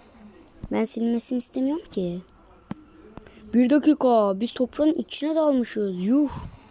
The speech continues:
Lan bu ne? Ana, kedi var burada.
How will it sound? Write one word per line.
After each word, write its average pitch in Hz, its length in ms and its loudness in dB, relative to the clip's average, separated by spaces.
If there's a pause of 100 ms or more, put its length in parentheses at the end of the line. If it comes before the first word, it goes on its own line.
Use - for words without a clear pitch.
(4000)
Lan 370 280 0 (300)
bu 427 40 4
ne? 320 760 2 (440)
Ana, 392 240 8
kedi 359 220 4
var 453 240 2
burada. 254 400 -2